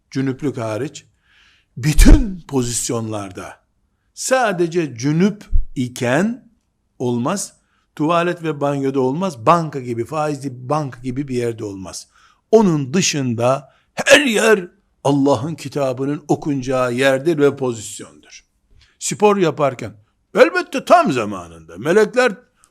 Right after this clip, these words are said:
pazuna kuvvet verir senin. Oku. E, anlayarak mı okuyacağım? Ya o ikinci bir kademe.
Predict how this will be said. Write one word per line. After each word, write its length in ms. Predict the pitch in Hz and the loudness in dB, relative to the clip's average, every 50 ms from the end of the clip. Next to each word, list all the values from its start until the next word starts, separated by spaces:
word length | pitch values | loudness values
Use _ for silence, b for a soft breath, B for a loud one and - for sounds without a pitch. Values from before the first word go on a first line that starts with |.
| _ - | _ -2
pazuna 420 | 180 185 170 180 214 208 208 175 | 0 0 0 0 0 -2 -2 -2
kuvvet 360 | 156 196 196 202 196 190 160 | -2 -2 0 2 2 0 0
verir 200 | 175 151 143 131 120 | -2 -2 -2 -4 -4
senin. 220 | 104 123 113 120 | -6 -10 -12 -4
Oku. 380 | - 226 247 220 - - - _ _ _ _ _ _ _ _ _ _ _ - | 0 2 2 2 2 -2 -12 _ _ _ _ _ _ _ _ _ _ _ -4
E, 40 | |
anlayarak 680 | - 185 208 226 233 240 254 262 262 254 233 202 - - | 2 4 6 6 6 6 6 6 6 6 4 2 0 -2
mı 100 | 180 156 | -4 -4
okuyacağım? 500 | 139 127 139 127 117 123 147 180 208 - - _ - | -4 -4 -6 -6 -4 -4 -4 -4 -6 -8 -12 _ -6
Ya 180 | 127 117 117 127 | -2 0 2 2
o 300 | 135 - 127 131 147 170 | 0 0 0 0 2 2
ikinci 480 | 165 - - 165 151 147 139 143 185 | 0 0 0 0 0 0 0 0 -2
bir 120 | 170 139 - | -2 -4 -4
kademe. 500 | 120 98 85 80 - - - - - | -6 -8 -10 -12 -16 -18 -20 -20 -20